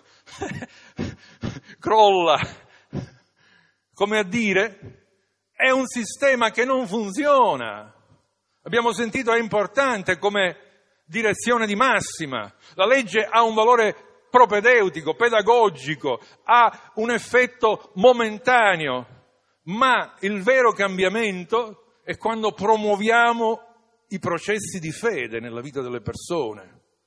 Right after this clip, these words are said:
Per cui quel contenitore, quella direttiva generale che ci fa capire più o meno orientativamente cosa dovrebbe essere il cristianesimo,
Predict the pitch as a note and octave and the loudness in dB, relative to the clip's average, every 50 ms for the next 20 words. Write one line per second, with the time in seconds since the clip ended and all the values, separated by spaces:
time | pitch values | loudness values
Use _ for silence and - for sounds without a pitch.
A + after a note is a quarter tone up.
0 | _ _ _ _ _ C3 B2+ B2 - - G#3 G3+ F#3+ E3 C#3 - - _ _ _ | _ _ _ _ _ -14 -14 -10 -8 -4 -2 -2 0 -2 -2 -4 -10 _ _ _
1 | _ _ _ _ _ _ - G3 G#3 G3 - G3 F#3+ F3+ D#3+ F#3 F3+ E3+ E3+ D#3 | _ _ _ _ _ _ -4 -2 -2 -2 -4 -6 -6 -6 -4 -6 -6 -4 -4 -2
2 | F#3+ F#3+ F3 D3 C3 A#2+ A#2 A#2 G#2+ - E3 D#3+ D#3 C#3+ E3 D#3+ D#3 D3 - - | 0 2 2 2 2 2 0 -2 -2 -4 -4 -4 -4 -4 -4 -6 -6 -6 -6 -8
3 | G3 G3+ F#3+ E3 C3+ A#2 E3 D#3+ D#3 D#3+ F3 F3+ D#3+ C3+ A#2+ A#2 B2 B2 B2+ - | -6 -4 -4 -4 -2 -4 -4 -4 -2 -2 -2 0 0 0 -2 -2 -4 -4 -6 -8
4 | D#3+ B2+ D#3 D#3 - - D3+ C3+ E3 F3 D#3+ C#3 - - D#3 D3+ C3+ D3+ F3 F3 | -8 -6 -4 -4 -2 -4 -4 -4 -2 -2 -2 -2 -2 -2 -2 -2 0 0 0 0
5 | E3 D3 C#3 B2 - - - - _ - G#3 G#3 G#3+ A#3 A#3 A3+ A3 F3+ G#3 G#3 | 0 0 -2 -2 -4 -8 -20 -14 _ -2 0 0 2 0 -2 -2 -2 -2 -2 -2
6 | G3+ G#3 G#3 G3+ G3 G3 A3+ A#3 G#3+ F#3 D#3+ D3+ - D#3+ D3 C3+ F3 E3+ D3 E3 | -2 0 2 2 2 4 2 0 0 -2 -4 -6 -6 -6 -4 -2 -2 -4 -2 -4
7 | D3+ C#3 C#3+ D#3+ D#3 D3 F3 F3+ - - D3+ C#3 C3 - E3+ E3 - A#3 A#3+ G3+ | -4 -2 -2 -2 -2 -2 -4 -4 -4 -4 -6 -6 -6 -8 -10 -8 -6 -4 -2 -2
8 | F#3 G#3 A3+ F#3 A#3 C4 C4 | -2 -2 -2 -2 -2 -2 -2